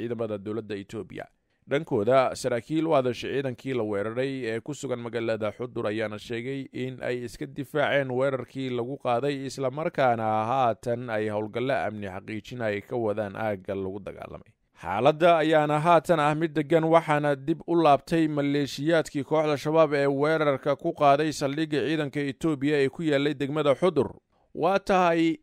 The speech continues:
shirka caafimaadka adduunka kiisii toddoba iyo toddobaatanaad oo si rasmi ah uga furmay magaalada Geneva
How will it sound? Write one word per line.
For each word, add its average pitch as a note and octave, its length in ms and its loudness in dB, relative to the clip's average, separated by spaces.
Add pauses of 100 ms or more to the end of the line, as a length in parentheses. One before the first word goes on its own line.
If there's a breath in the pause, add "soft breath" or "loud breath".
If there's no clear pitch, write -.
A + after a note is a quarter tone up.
shirka F#3+ 640 -2
caafimaadka D3+ 600 -2
adduunka C#3 840 -2
kiisii D#3+ 400 -8
toddoba B2+ 240 -10
iyo C3 80 -6
toddobaatanaad B2+ 880 -4
oo A#2+ 220 0
si - 200 -8
rasmi C#3 420 -6
ah C3+ 140 0
uga C3+ 200 -2
furmay C3+ 300 -6
magaalada B2 800 -2
Geneva B2 520 -4